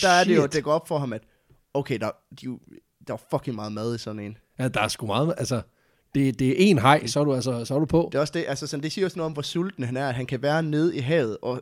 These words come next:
Speaker 1: se en haj svømme forbi, og ikke tænke, "Fuck, den æder mig." Men
Speaker 2: Han
Speaker 1: tænke,
Speaker 2: tænker,
Speaker 1: Jeg, jeg
Speaker 2: "Jeg
Speaker 1: fucking,
Speaker 2: æder
Speaker 1: jeg fucking æder den."
Speaker 2: <laughs> Jeg æder den.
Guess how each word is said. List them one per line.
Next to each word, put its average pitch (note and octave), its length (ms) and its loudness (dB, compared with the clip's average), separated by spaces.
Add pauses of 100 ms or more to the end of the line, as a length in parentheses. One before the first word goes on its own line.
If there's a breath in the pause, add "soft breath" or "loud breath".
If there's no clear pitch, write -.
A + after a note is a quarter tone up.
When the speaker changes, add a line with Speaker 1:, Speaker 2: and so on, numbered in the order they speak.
Speaker 1:
se - 240 0
en A#2+ 140 -8
haj D3 200 -6
svømme A#2 260 -8
forbi, C#3+ 320 -8
og B2 120 -6
ikke D3 120 -10
tænke, A#2 240 -6 (420)
"Fuck, - 420 -2
den C3+ 140 -2
æder D3+ 220 0
mig." G#2 120 -10 (220)
Men C3 120 -4
Speaker 2:
Han B2 80 -2
Speaker 1:
tænke, A2+ 80 0
Speaker 2:
tænker, C3+ 180 4
Speaker 1:
Jeg, B2 100 2
jeg - 80 6
Speaker 2:
"Jeg F#3 180 12
Speaker 1:
fucking, F3+ 160 8
Speaker 2:
æder F3+ 80 12
Speaker 1:
jeg - 80 6
fucking F3 380 0
æder F3+ 240 6
den." F#3 260 6
Speaker 2:
<laughs> - 40 -14
Jeg G3 120 8
æder F3+ 380 6
den. G3 140 -6